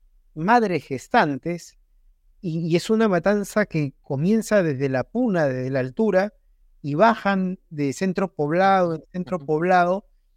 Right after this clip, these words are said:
Speaker 1: hasta llegar a la plaza de armas de, eh, de Lucanamarca, ¿no? Y es una masacre, digamos, eh,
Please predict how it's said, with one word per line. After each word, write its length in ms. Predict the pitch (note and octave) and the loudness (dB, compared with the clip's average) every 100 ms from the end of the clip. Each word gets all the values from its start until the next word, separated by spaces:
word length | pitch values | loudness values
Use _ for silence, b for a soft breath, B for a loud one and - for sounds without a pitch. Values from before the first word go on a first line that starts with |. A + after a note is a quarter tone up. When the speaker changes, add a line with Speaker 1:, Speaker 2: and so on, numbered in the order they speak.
| _ _ _ | _ _ _
Speaker 1:
hasta 320 | - D#3 - D3+ | -6 -4 0 0
llegar 340 | D3 D3+ F#3 | 2 2 2
a 80 | F#3+ | 2
la 120 | D3+ | 0
plaza 480 | - F3 E3 F3 E3 | -2 -2 -2 -2 -2
de 140 | D3+ | 0
armas 640 | D#3 D#3 D#3 D#3+ D#3+ - _ _ _ _ _ | 0 0 -2 -4 -6 -14 _ _ _ _ _
de, 560 | D#3 C#3+ D#3+ D#3+ D#3+ - | -6 0 2 2 0 -2
eh, 580 | D3 C3+ B2+ B2 A#2 A#2 _ _ _ _ - | 0 0 0 -2 -6 -10 _ _ _ _ -2
de 120 | C#3 | 0
Lucanamarca, 760 | C3 A#2+ B2+ C#3 C#3 B2 A#2 | 0 0 0 2 0 -2 -8
¿no? 180 | C3 G3 _ _ _ _ - | -8 -8 _ _ _ _ -8
Y 120 | D#3+ | -6
es 120 | - | 0
una 300 | G#3+ G3+ D#3+ - | 0 0 -2 -8
masacre, 600 | B2+ B2+ G3 - G3+ G3+ _ _ _ _ _ _ _ - | -8 -4 -4 -2 -2 -2 _ _ _ _ _ _ _ -10
digamos, 560 | C3+ D3+ F3+ G3 - - | 0 2 2 -2 -4 -6
eh, 200 | D3+ | -4